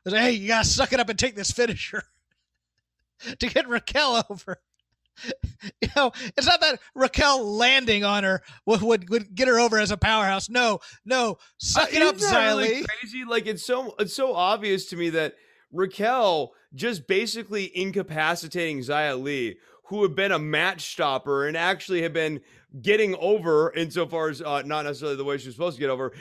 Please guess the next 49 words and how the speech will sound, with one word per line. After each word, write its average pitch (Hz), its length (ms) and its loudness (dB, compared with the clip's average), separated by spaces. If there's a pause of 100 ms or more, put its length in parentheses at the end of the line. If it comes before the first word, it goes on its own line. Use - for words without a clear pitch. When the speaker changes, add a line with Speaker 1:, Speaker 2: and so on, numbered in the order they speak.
(120)
Speaker 2:
but 180 100 2
getting 226 240 6
over 208 260 4
as 185 100 2
the 170 120 0
person 190 340 -2
who's 165 140 -2
responsible 170 640 -4
for 165 100 -8
the 147 80 -10
stoppage 180 560 -2
of 135 100 -8
matches. 147 640 -4 (240)
Xia 202 420 2
Li 214 180 -2
going 196 280 -2
down 185 220 0
to 180 120 0
a 151 60 0
match 160 360 -2
stoppage 165 440 -2
herself 143 460 -4 (320)
actually 214 380 0
would 185 140 0
have 170 100 0
been 160 180 -2
very 160 240 -4
narratively 147 600 -2
satisfying. 120 840 -6 (280)
Um, 143 280 0
I 156 120 2
would 185 160 0
have 131 160 -4
written 180 280 0
it 147 140 -6
that 131 240 -2
way, 135 200 0
and 131 80 -2
I 131 40 -2
definitely 190 380 0
would 151 140 -2
have 123 100 -10
called 151 280 -2
it 135 60 -2
on 120 140 -4
the 110 80 -8
fly 156 360 -4
that 78 200 -12
way. 78 240 -20